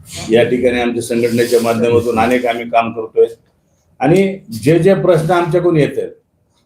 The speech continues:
आज तर तुम्ही मला कितीही प्रश्न विचारले तर मी करणारच म्हणणार आहे.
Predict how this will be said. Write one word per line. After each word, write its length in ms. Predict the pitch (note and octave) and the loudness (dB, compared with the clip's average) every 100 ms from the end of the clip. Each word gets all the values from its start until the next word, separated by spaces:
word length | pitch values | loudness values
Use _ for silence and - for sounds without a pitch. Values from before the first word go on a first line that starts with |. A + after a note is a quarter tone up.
| _ | _
आज 340 | A#2 D3+ D#3+ G3 | -2 0 2 0
तर 120 | F3+ | 2
तुम्ही 160 | F3+ F#3 | 2 4
मला 260 | F3+ F3 | 4 2
कितीही 400 | D#3+ D#3+ F#3 F#3+ | 2 2 4 4
प्रश्न 260 | F3+ D3+ F#3 | 2 0 2
विचारले 420 | F3+ E3+ F3 F3 | 0 2 0 0
तर 100 | E3+ | -4
मी 120 | E3+ | -8
करणारच 560 | D#3 D#3+ E3+ F3 F3 D3 | 0 0 2 -2 -2 -4
म्हणणार 360 | C3 G#2+ F2+ | -8 -8 -12
आहे. 680 | - _ _ _ _ _ - | -14 _ _ _ _ _ -20